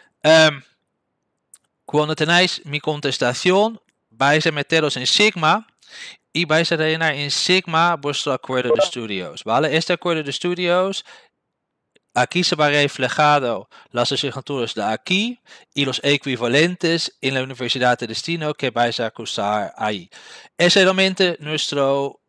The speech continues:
el documento más importante, porque es el documento que es válido dentro de la escuela. Es decir, que aquí es el, digamos, el contrato,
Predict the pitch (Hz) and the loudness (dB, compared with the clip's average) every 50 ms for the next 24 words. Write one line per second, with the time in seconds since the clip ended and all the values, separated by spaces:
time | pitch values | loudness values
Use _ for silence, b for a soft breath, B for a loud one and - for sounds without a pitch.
0 | _ _ _ _ _ _ _ - 135 139 135 127 147 - 156 147 156 151 - 147 | _ _ _ _ _ _ _ -2 0 0 0 -2 -6 -6 -4 -6 -6 -4 -4 -6
1 | 135 143 156 147 - 151 135 - 120 117 - 123 110 101 98 - - - 113 113 | -2 0 0 0 0 -2 -2 -4 -8 -6 -4 -4 -4 -4 -6 -10 -14 -12 -12 -8
2 | - 131 131 131 - 143 131 127 139 - - 143 135 143 156 160 165 - 170 170 | -4 -2 -2 -2 -2 -4 -4 -4 -6 -6 -6 -6 -4 -2 -2 -2 0 0 0 0
3 | 170 - - 143 131 127 120 117 117 110 101 120 123 131 135 135 135 123 - 120 | 0 0 0 0 0 0 0 -2 -4 -2 0 2 4 4 4 2 0 -2 -2 -4
4 | 127 123 - - 113 117 117 110 110 107 98 - - - 120 113 104 87 82 95 | -4 -4 -6 -6 -6 -4 -4 -2 -2 -2 -4 -4 -4 -2 -2 -2 -2 -2 -4 -8
5 | 101 113 107 120 113 - 113 107 113 - - 160 165 160 143 156 117 107 123 117 | -10 -10 -8 -10 -8 -4 -4 -4 -4 -2 -2 0 0 0 0 -2 -4 -6 -6 -6
6 | 120 123 120 110 110 110 113 - - 110 95 110 - 135 143 143 151 - - 131 | -6 -6 -6 -8 -10 -10 -10 -10 -12 -14 -14 -12 -4 0 0 0 0 0 -2 -4
7 | 147 170 | -4 -4